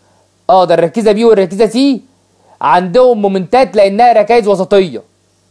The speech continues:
فانا محتاج احسب المومنت عند بي والمومنت عند سي.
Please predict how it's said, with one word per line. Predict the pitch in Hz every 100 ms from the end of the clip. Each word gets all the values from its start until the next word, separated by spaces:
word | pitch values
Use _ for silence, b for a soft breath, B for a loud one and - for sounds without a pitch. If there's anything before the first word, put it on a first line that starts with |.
| _ _ _ _ _ _ _ _ _ _ _
فانا | 175 202
محتاج | 220 165 240
احسب | 254 226 - 196
المومنت | 202 254 247 208
عند | 214 208
بي | 226 294 247 - b b b b b
والمومنت | 175 202 233 262 214
عند | 190 190
سي. | 175 165 113